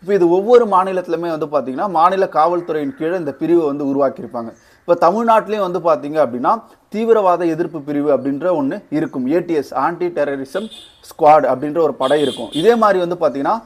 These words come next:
குஜராத் மாநிலத்துல வந்து பாத்தீங்க அப்படின்னா, ஏ டி எஸ், ஓகேவா, ஆன்டி டெரரிசம் ஸ்குவாட். அவங்க என்ன பண்றாங்க அப்படின்னா,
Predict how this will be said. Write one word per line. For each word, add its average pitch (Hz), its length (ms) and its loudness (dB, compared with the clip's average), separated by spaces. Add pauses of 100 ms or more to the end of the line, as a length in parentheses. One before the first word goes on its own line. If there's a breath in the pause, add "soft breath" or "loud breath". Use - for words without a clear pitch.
(320 soft breath)
குஜராத் 185 420 2
மாநிலத்துல 147 500 -2
வந்து 143 100 -4
பாத்தீங்க 131 360 -4
அப்படின்னா, 147 360 0
ஏ 165 120 2
டி 175 140 -6
எஸ், 139 220 -6
ஓகேவா, 139 400 0 (260 soft breath)
ஆன்டி 180 360 0
டெரரிசம் 151 580 -4
ஸ்குவாட். 131 320 2 (280 soft breath)
அவங்க 185 240 0
என்ன 208 200 0
பண்றாங்க 170 540 2
அப்படின்னா, 127 480 -4